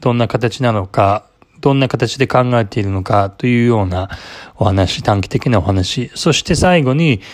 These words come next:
中長期的にですね、来年も視野に入れた、入れた上での中長期的な時間軸でのお話を、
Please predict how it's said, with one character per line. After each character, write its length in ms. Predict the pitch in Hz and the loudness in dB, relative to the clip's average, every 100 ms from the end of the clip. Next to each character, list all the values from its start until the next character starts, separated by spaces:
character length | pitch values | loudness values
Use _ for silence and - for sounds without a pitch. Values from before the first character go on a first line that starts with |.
| - - | -20 -20
中 240 | - - 123 | -2 2 2
長 180 | - 117 | 2 0
期 180 | - - | -2 -2
的 220 | 120 - | -2 0
に 100 | 117 | 0
で 80 | 98 | 0
す 160 | - | 0
ね、 60 | 117 | 2
来 180 | 123 131 | 4 4
年 240 | 131 131 | 2 2
も 160 | 135 131 | 0 0
視 160 | - | 0
野 100 | 143 | 0
に 180 | 120 107 | 0 0
入 100 | 110 | 0
れ 140 | 117 117 | 0 -2
た、 140 | - | -4
入 160 | 127 120 | -2 2
れ 120 | 127 | 2
た 140 | 135 | 2
上 200 | 131 151 | 2 2
で 120 | 143 123 | 2 2
の 240 | 160 127 | 0 -2
中 240 | - 127 | -2 -2
長 200 | 110 117 | -2 -2
期 80 | 101 | -4
的 200 | - 113 | -6 -4
な 340 | 113 107 104 110 | 2 2 2 -2
時 120 | 113 | -6
間 200 | 110 120 | -2 -2
軸 180 | 101 95 | -2 -2
で 80 | 156 | 0
の 100 | 131 | 0
お 20 | |
話 340 | 98 101 90 107 | 0 0 0 0
を、 220 | 95 95 | 0 -2